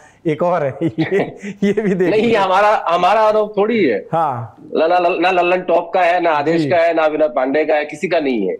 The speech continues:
Speaker 1: हाँ।
Speaker 2: ये तो
Speaker 1: जिसका
Speaker 2: जिसने,
Speaker 1: है वो
Speaker 2: जिसने
Speaker 1: मुकदमा
Speaker 2: आरोप
Speaker 1: झेलने के लिए
Speaker 2: लगाया
Speaker 1: तैयार
Speaker 2: है,
Speaker 1: है।
Speaker 2: वो सबूत, वो सबूत के साथ ये कह रहे हैं कि भैया ये गाड़ी यहाँ से गई है, ये
Speaker 1: हम्म।
Speaker 2: इसके सबूत मेरे पास है, आप मेरे ऊपर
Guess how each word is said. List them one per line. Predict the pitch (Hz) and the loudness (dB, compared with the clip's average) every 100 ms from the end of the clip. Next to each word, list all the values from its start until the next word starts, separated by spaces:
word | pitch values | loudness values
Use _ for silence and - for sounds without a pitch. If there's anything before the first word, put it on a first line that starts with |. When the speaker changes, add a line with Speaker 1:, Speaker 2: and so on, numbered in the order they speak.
| - | -4
Speaker 1:
हाँ। | 151 139 104 | -2 0 0
Speaker 2:
ये | 311 202 | 0 0
तो | 202 214 254 | 2 0 0
Speaker 1:
जिसका | 185 196 269 | -2 -2 -2
Speaker 2:
जिसने, | 240 269 | 0 0
Speaker 1:
है | 311 | 2
वो | 302 | 0
Speaker 2:
जिसने | 269 | 0
Speaker 1:
मुकदमा | 254 226 262 | 0 0 0
Speaker 2:
आरोप | 220 | 0
Speaker 1:
झेलने | 233 240 | 0 0
के | |
लिए | 247 | 0
Speaker 2:
लगाया | 240 220 | 0 2
Speaker 1:
तैयार | 185 156 | 0 0
Speaker 2:
है, | 202 | 0
Speaker 1:
है। | 208 | 0
Speaker 2:
वो | 208 | 0
सबूत, | 165 160 220 220 _ _ - 175 | -2 -2 -2 -4 _ _ -8 -4
वो | |
सबूत | 180 170 202 208 | -2 0 0 0
के | 196 | -2
साथ | - 185 208 208 | 0 0 0 0
ये | 196 | 0
कह | 165 | 0
रहे | 147 170 | 0 0
हैं | 185 | 0
कि | 190 | 0
भैया | 175 160 196 220 208 - _ _ - | 0 0 2 0 -2 -10 _ _ -2
ये | 165 202 | 0 2
गाड़ी | 180 170 185 | 2 0 0
यहाँ | 175 160 | 0 0
से | 160 165 | 0 0
गई | 135 143 143 | 0 2 2
है, | 147 170 190 - - | 2 2 0 -4 -4
ये | 135 170 | 0 2
Speaker 1:
हम्म। | 170 | 2
Speaker 2:
इसके | 156 - 147 | -2 -2 -2
सबूत | - 131 143 139 | -2 0 0 2
मेरे | 135 | 0
पास | 135 135 135 151 | 2 2 2 2
है, | 190 | 2
आप | 156 160 143 | 2 0 0
मेरे | 143 | 0
ऊपर | 139 139 175 190 - | 0 0 -2 -2 -6